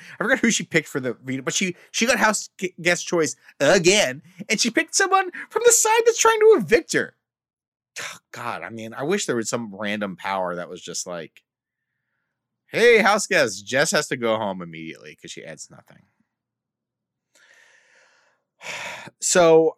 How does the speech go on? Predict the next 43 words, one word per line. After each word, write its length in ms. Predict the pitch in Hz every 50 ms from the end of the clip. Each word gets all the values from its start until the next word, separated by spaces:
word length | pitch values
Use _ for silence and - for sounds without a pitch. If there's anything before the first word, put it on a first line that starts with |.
| _
I 160 | 147 156 165
think 320 | 160 - - 196 202 190 185
it 180 | 185 156 -
could 260 | - - 156 147 135 131
be, 420 | 139 135 135 135 131 131 113 - _ _ _ _ _ -
I 100 | 131 131
think 360 | 127 - 175 180 175 - - _ _ _ _ _ _ _ _ _ _ _ _ _ _ _ _ _ _ _ _ -
it 80 | 151 151
w-, 180 | 151 143 135
we 140 | 135 143 135
will 140 | 131 131 123
not 260 | 131 165 185 202 -
be 100 | 190 160
doomed 500 | 131 110 - 135 139 143 147 147 139 -
to 100 | - -
this 160 | 127 123 117 -
power 340 | - 135 127 127 127 131
alliance, 460 | 131 131 131 131 131 131 131 123 120 -
but 180 | - 127 117
the 80 | - 120
season 400 | - - 120 113 104 113 113 104
is 200 | 104 98 95 - _ -
already 420 | 131 135 131 120 123 113 110 110
doomed. 400 | 95 - - 85 80 82 80 80 - -
I 140 | 95 117 135
don't 200 | 135 120 117 101
know 140 | 95 92
what 160 | 92 90 82 -
can, 240 | 92 87 87 85 - _ _ _
can 160 | _ - 92
be 100 | 90 87 90
made 240 | 90 80 78 -
better 320 | - 78 76 76 73 73 _ _ _ _ _ _ _ _ _ _ _ _ - _ _ _ _ _ _ _ _ _ _ _ _ _ _
from 200 | - - 117 107
this 160 | 104 101 -
season. 440 | - - 101 98 95 - - 95 95
I, 120 | 95 107 123
but 180 | 120 127 120
I 80 | 120 120
think, 440 | 113 - - 143 131 123 123 - -
I 120 | - 127 123
think 300 | 123 - 143 135 120 -
the, 260 | 123 113 107 98 -